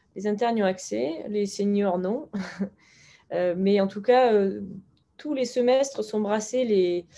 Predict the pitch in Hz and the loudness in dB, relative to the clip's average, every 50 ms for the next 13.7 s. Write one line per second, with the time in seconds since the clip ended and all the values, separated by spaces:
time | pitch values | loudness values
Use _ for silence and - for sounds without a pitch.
0 | - - - - _ - 190 185 - 202 202 - 214 208 214 - - 240 233 233 | -20 -20 -20 -20 _ -14 -10 -8 -8 -6 -2 0 -2 -2 -2 -4 -6 -4 -2 -2
1 | 226 214 196 180 170 165 165 165 156 156 170 175 190 185 170 170 165 165 160 165 | 0 0 0 2 0 0 0 -2 -4 -6 -4 -2 0 0 0 -2 -2 -4 -6 -8
2 | 160 160 160 156 - - 147 - - - - - - - 165 - 185 180 170 165 | -10 -10 -12 -12 -10 -10 -10 -10 -10 -12 -14 -14 -14 -12 -8 -6 -6 -4 -4 -6
3 | 165 185 185 - - 220 226 220 - _ - 190 185 175 175 175 170 180 180 190 | -6 -6 -6 -2 -2 -2 -2 -2 -4 _ -2 -2 -2 -2 -2 -4 -4 -4 -4 -2
4 | 190 220 214 208 208 196 185 175 - - - - - 262 247 214 202 - - 180 | -2 -2 -2 -2 -2 -2 -4 -6 -10 -14 -8 -2 0 2 2 2 0 -2 -2 0
5 | 190 233 277 254 - - 190 185 185 196 175 165 165 165 160 160 _ _ _ - | 0 2 0 0 -2 -4 -6 -4 -2 -2 -2 -2 -2 -2 -6 -8 _ _ _ -20
6 | - _ _ _ _ 185 190 - 196 196 196 - 214 214 214 208 190 196 202 196 | -20 _ _ _ _ -14 -6 -4 -4 -4 -2 -2 -2 -2 0 0 -2 -2 -4 -4
7 | - 214 202 202 208 208 208 214 208 196 180 170 170 170 170 - - - - - | -2 0 0 2 2 2 2 0 0 0 0 0 0 0 0 0 -2 -4 -6 -8
8 | - - _ - 202 202 202 202 214 220 214 202 196 185 - 190 185 175 180 190 | -10 -8 _ -2 -2 -2 0 0 0 0 0 0 -2 -2 -2 -2 -4 -4 -2 -2
9 | 185 185 180 - 190 190 214 247 269 247 202 180 196 208 214 202 185 175 170 170 | -4 -4 -2 -2 0 0 2 2 2 2 0 0 2 2 2 2 0 0 -2 -2
10 | 180 170 208 214 208 208 - 190 185 - - 190 185 202 214 202 190 175 151 - | -4 -2 -2 -2 -4 -6 -12 -16 -16 -14 -12 -10 -8 -6 -6 -6 -6 -8 -8 -10
11 | 185 - - 190 196 - 202 208 226 262 277 - _ _ _ _ _ _ _ _ | -14 -14 -14 -14 -8 -4 -2 -2 -2 -2 -4 -6 _ _ _ _ _ _ _ _
12 | _ _ _ - 196 196 190 214 214 208 226 240 233 277 294 285 247 226 220 208 | _ _ _ -6 -4 -2 0 0 0 0 -2 -2 0 2 2 2 0 -2 -2 -2
13 | 202 202 - 233 220 220 214 214 240 226 220 208 196 - | -2 -2 -2 -2 -2 -2 -2 -2 -2 -2 -2 -2 -4 -6